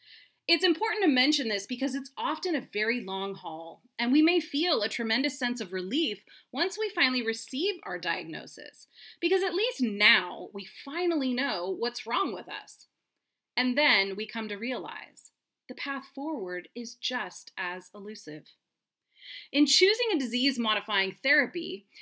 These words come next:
if we choose that route, there are now so many to choose from that it can be quite daunting. None come without risk or side effects, and the higher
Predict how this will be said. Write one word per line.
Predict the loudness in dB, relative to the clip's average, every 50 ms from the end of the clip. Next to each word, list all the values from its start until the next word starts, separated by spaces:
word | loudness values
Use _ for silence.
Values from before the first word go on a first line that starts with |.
| -10 -6
if | -2 0 0
we | 2 2
choose | 4 4 6 6 6 6 4
that | 2 0 -2 -2 -6
route, | -8 -8 -8 -8 -8 -10 -10 -6
there | -2 0 2 2
are | 4
now | 4 4 4 4 2 2 0
so | 0 0 0 0 0 0
many | 0 0 2 2 2
to | 0 0
choose | 0 0 2 2 2 2 0 -2 -4
from | -4 -4 -2 -2 -4 -4
that | -4 -2 -2
it | 0 2
can | 4 4 4
be | 4 2 2 0 0
quite | -4 -4 -4 -4 -4 -4
daunting. | -6 -4 -4 -4 -4 -4 -6 -8 -10 -10 -16 _ _ _ _ _ _ _ _ _ _ _ -20 -20 -20 _ -8
None | -2 2 4 4 6 4 4 2 0 -2
come | -6 -6 -4 -2 0 0 0 -2
without | -4 -4 -2 0 2 2 2 0 -2
risk | 0 0 2 0 0 -2 -6 -8 -8
or | -8 -6 -4
side | -2 2 4 4 4 2
effects, | 0 -2 -2 -2 -2 -4 -6 -8 -10 -10 -12 _ _ _ -20 -20 -8 -2
and | 0 0
the | 2 0
higher | 0 -2 -2 0 0 0